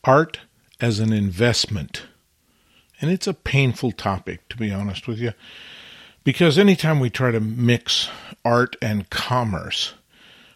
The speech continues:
we open up a can of worms that's so difficult. But anyway, here's a couple of quick observations that might get you to thinking about whether or not artwork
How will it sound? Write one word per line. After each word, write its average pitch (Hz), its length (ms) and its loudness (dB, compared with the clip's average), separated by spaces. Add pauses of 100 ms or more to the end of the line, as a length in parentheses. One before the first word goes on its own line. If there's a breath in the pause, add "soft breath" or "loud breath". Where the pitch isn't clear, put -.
(100)
we 151 120 2
open 127 280 4
up 117 160 0
a 98 40 -4
can 107 360 -2
of 95 100 -2
worms 98 460 -4
that's 104 180 -8
so 120 180 -4
difficult. 92 680 -10 (1040 soft breath)
But 131 120 2
anyway, 113 320 2
here's 113 280 0
a - 20 -4
couple 113 380 -2
of 95 180 -10
quick - 400 0
observations 101 1080 -4 (840 loud breath)
that 143 260 4
might 180 380 2
get 139 220 2
you 127 60 0
to 117 100 0
thinking 110 500 0
about 104 320 -2
whether 123 340 2
or 117 60 0
not 110 380 0
artwork 110 560 -2